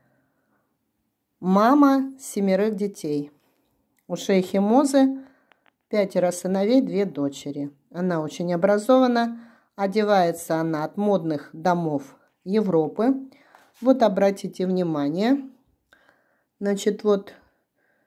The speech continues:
все, что можем позволить мы из ее гардероба. Какую-то вещь приобрести, конечно, можно похожую. И носим мы ее,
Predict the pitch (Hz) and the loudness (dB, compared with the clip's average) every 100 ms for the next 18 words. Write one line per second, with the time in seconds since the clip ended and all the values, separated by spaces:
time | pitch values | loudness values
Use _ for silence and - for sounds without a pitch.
0 | _ _ - - 254 254 247 220 214 208 | _ _ -20 0 2 2 2 0 2 0
1 | 208 190 190 185 180 185 175 170 175 165 | 0 0 2 0 0 0 0 -2 -4 -2
2 | 185 262 269 - _ _ _ _ _ _ | 0 0 -2 -12 _ _ _ _ _ _
3 | _ _ _ _ _ _ _ _ 202 208 | _ _ _ _ _ _ _ _ -2 0
4 | 208 214 214 202 190 196 196 202 202 190 | 2 4 4 2 2 0 2 0 2 0
5 | 180 185 - _ _ _ _ _ _ _ | 0 -2 -6 _ _ _ _ _ _ _
6 | _ _ _ _ _ 220 226 262 285 262 | _ _ _ _ _ 2 4 6 4 4
7 | 208 190 165 - 180 180 175 190 196 - | 0 2 -2 -2 -2 -2 0 -2 -2 -6
8 | - 151 170 170 151 147 143 143 - _ | -12 -6 -4 -4 -4 -8 -10 -10 -12 _
9 | _ - 165 147 143 190 269 269 285 285 | _ -8 -6 -6 -2 0 2 2 0 0
10 | 320 285 277 285 285 - _ _ _ _ | -2 0 2 4 2 -2 _ _ _ _
11 | _ _ _ _ _ _ 247 262 262 262 | _ _ _ _ _ _ 4 8 6 6
12 | 254 247 254 247 240 220 240 233 | 2 2 2 2 0 2 0 0